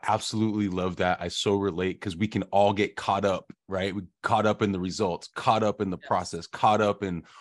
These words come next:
Speaker 1: what we look like, caught up in all, in the emotions, caught up, right?
Speaker 2: Yep.
Speaker 1: But if we can just come back to that gratitude, that's super powerful.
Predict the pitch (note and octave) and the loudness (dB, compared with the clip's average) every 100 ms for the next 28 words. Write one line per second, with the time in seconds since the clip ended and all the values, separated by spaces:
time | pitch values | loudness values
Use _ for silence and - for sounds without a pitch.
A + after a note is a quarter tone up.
0 | - A2 A2 G#2+ G2+ G#2+ - F2+ - - | -2 0 2 2 4 4 4 0 0 0
1 | A#2 A2+ G#2+ G#2 F#2+ G2 F#2+ F2+ G2 F#2+ | 4 4 4 2 2 2 0 -2 -2 2
2 | G2+ A#2 G#2+ E2 D2 - - B2 G#2 C#3+ | 4 4 2 -4 -10 -14 0 2 4 4
3 | - E2+ F#2 A#2+ - - - _ F2+ F2 | 2 0 0 -2 -6 -20 -20 _ -12 -10
4 | - F2 G#2+ G#2+ G2+ - G#2+ G2+ G2+ - | -4 2 4 4 4 2 2 4 2 -2
5 | E2+ D2+ F2 E2 - D2+ F2 - - - | -6 -4 -4 -6 -8 -6 -6 -4 -4 0
6 | A2 F2 D#2 D#2+ D#2 - D#2+ D2+ | 2 0 -2 -2 -2 -4 -8 -8